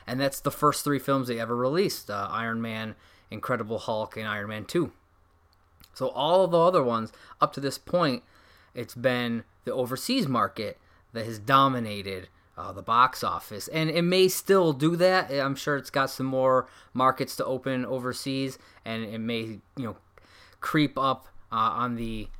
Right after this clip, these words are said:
on the, uh, international side a little bit more. But as of right now, the domestic haul is, is really the thing that, that stands out about it.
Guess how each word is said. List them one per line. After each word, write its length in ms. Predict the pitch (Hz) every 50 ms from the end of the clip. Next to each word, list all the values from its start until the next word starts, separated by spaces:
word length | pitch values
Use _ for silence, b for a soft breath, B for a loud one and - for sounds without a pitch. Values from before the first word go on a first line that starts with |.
| - - - - -
on 140 | - 117
the, 240 | 107 110 107 101 101
uh, 220 | 98 95 92 90 90 - _ _ _ _ _ _ _ _ -
international 640 | 143 139 131 127 123 127 127 123 - 131 123 120 113
side 300 | - - 135 120 117 117
a 120 | 110 120
little 220 | 131 135 139 143 131
bit 240 | 123 131 127 123
more. 480 | 117 120 127 127 127 127 131 131 131 B B B B _
But 140 | - 127
as 220 | 104 143 143 135 135
of 120 | 127 117
right 240 | 135 143 139 131 127
now, 440 | 127 139 156 160 170 180 185 175 B B B B B -
the 100 | 131 127
domestic 640 | 123 135 131 143 156 170 160 - - - 147 135
haul 640 | - - - - 143 143 147 135 123 117 110 104 b b b b b b
is, 380 | - 113 113 117 - 120 120 113
is 60 | 113
really 360 | 113 131 151 156 156 151 147
the 140 | 139 123 123
thing 400 | 117 - - 131 123 120 120 117
that, 460 | 113 117 113 110 113 110 107 110 - - _ _ -
that 160 | 120 107 -
stands 520 | - - - 151 139 131 127 123 117 117 113
out 260 | - 131 147 151 151
about 320 | 131 117 110 104 101 104 101
it. 160 | 101 101